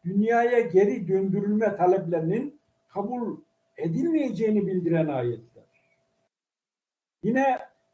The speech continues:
cehennem azabını gördükten sonra dünyaya geri gönderilme isteklerinin kabul edilmeyeceğini bildiren ayetler, e, yine ikinci surdan sonra topluca haşrin olacağını,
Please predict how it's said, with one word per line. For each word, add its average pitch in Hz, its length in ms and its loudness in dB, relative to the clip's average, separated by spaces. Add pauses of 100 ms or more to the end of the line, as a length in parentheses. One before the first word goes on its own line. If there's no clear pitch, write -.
(100)
cehennem 247 460 2
azabını 226 580 2
gördükten 180 520 6
sonra 143 520 -4 (400)
dünyaya 233 500 2
geri 202 360 4
gönderilme 196 760 2
isteklerinin 190 920 0 (220)
kabul 196 460 -4 (420)
edilmeyeceğini 180 960 0
bildiren 160 560 0
ayetler, 156 760 0 (1400)
e, 143 60 -10 (460)
yine 262 500 2 (160)
ikinci 285 420 -4
surdan 269 460 -2
sonra 180 480 2
topluca 247 600 -4
haşrin 202 560 -4
olacağını, 143 840 0